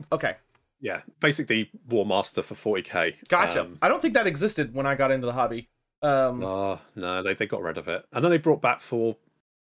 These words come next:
Speaker 2: Ep-, forty K Epic? Was it Epic forty K? I can't remember what it was called,
Speaker 1: Uh,
Speaker 2: but it wasn't
Speaker 1: Apocalypse,
Speaker 2: as
Speaker 1: I
Speaker 2: good.
Speaker 1: think, is what the mode was.
Speaker 2: <sighs>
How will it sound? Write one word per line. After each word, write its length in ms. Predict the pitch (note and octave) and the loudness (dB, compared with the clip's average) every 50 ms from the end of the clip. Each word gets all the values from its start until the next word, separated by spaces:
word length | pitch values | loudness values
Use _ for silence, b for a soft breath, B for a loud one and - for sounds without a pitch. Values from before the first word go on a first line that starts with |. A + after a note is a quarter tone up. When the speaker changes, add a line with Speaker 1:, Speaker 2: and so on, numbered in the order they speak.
| _ _ - | _ _ -14
Speaker 2:
Ep-, 240 | A#2+ - - _ _ _ | -14 -14 -16 _ _ _
forty 340 | - - C#3+ D3+ - G3 | -12 -12 -10 -8 -8 -10
K 260 | E3 - - E3+ F3 E3 | -8 -8 -6 -4 -4 -4
Epic? 520 | F3 - - - A#3 D4 - - - - | -4 -6 -6 -8 -8 -8 -8 -14 -20 -20
Was 100 | - D3 | -20 -16
it 80 | - D3+ | -14 -14
Epic 240 | D#3+ D#3 - D#3+ - | -12 -12 -12 -14 -14
forty 300 | - - E3 D3+ - - | -14 -16 -16 -16 -16 -16
K? 160 | - - E3 | -14 -14 -14
I 60 | D3+ | -14
can't 240 | - - - - - | -12 -14 -14 -14 -14
remember 160 | - - - | -16 -16 -16
what 100 | F2+ - | -16 -16
it 40 | - | -16
was 100 | D#2+ - | -14 -14
called, 240 | - - - G2 F2+ | -10 -8 -6 -2 2
Speaker 1:
Uh, 140 | C#3+ E3 E3 | 2 2 4
Speaker 2:
but 20 | |
it 0 | |
wasn't 120 | E3 F3 - - | 2 2 4 4
Speaker 1:
Apocalypse, 460 | A3 G#3 - - D3 B2+ A#2+ - B2+ | 4 4 4 4 4 4 4 2 0
Speaker 2:
as 120 | - - | -2 0
Speaker 1:
I 40 | C3+ | 0
Speaker 2:
good. 80 | C#3 C3 | 0 0
Speaker 1:
think, 140 | C#3+ C#3 C3+ | 0 -4 -4
is 120 | B2 A#2+ | -6 -4
what 160 | C3 C3+ - | -2 -2 -2
the 60 | - C3 | -2 -2
mode 260 | B2 A#2+ B2 A#2+ A2+ | -4 -2 -2 -2 -4
was. 380 | A2 A2+ A2+ A#2 A#2+ - - - _ _ _ _ _ _ _ _ _ | -4 -4 -4 -4 -4 -8 -12 -16 _ _ _ _ _ _ _ _ _
Speaker 2:
<sighs> 400 | _ _ _ _ _ _ _ | _ _ _ _ _ _ _